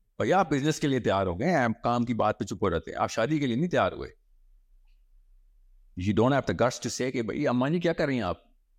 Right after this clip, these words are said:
ये क्या दो नंबरी शुरू की हुई है आपने, यहाँ पे पैसे लेने आए हैं हम इधर।" किधर है गैरत आपकी उस वक्त? वहां पे बीवियों के सामने ना गैरत दिखाना अपनी पे, ये मौका था गैरत का, जो माँ बाप को challenge करना था कि "ये क्या, ये, ये आपने,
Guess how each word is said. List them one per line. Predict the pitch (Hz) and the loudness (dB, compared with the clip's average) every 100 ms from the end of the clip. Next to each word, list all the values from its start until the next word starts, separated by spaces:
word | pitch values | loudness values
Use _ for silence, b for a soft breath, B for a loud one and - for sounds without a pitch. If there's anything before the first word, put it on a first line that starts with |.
| _ _ - | _ _ -4
ये | 113 120 | -2 2
क्या | 160 185 | 2 2
दो | 151 | 2
नंबरी | 143 143 | 0 0
शुरू | 127 127 | -2 -4
की | 117 113 | -2 -2
हुई | 101 | 0
है | |
आपने, | 92 90 92 | 0 -2 -6
यहाँ | 80 101 | -4 -4
पे | |
पैसे | 107 117 | -2 0
लेने | 180 220 233 | 2 2 2
आए | 220 | 2
हैं | 208 | 2
हम | 185 | 2
इधर।" | 196 - _ _ _ _ _ _ _ _ _ _ _ - | 0 -4 _ _ _ _ _ _ _ _ _ _ _ -4
किधर | 156 214 | 2 4
है | 160 | 4
गैरत | 143 135 | 2 2
आपकी | 127 127 | 0 0
उस | 110 | -2
वक्त? | 98 - _ - | -4 -6 _ -2
वहां | 98 127 | 0 2
पे | 156 | 0
बीवियों | 123 147 190 | 0 0 2
के | 175 | 2
सामने | 156 170 | 2 2
ना | 233 | 2
गैरत | 196 175 | 2 0
दिखाना | 147 139 127 | -2 -2 -2
अपनी | 110 104 | -2 -4
पे, | 87 85 _ _ _ _ _ _ _ _ | -6 -10 _ _ _ _ _ _ _ _
ये | 143 175 | 0 2
मौका | 165 160 | 2 2
था | 147 | 0
गैरत | 131 117 110 | 0 0 -2
का, | 104 98 | -2 -2
जो | 113 | 0
माँ | 127 143 | 0 0
बाप | 143 139 | 0 -2
को | 135 | -4
challenge | - 135 135 | -2 0 0
करना | 123 117 107 | -2 -2 -2
था | 104 | -2
कि | - | -4
"ये | 110 180 | -2 0
क्या, | 196 | 0
ये, | 143 139 131 | -4 -2 -2
ये | 123 120 | 0 0
आपने, | 95 98 - | 0 -2 -10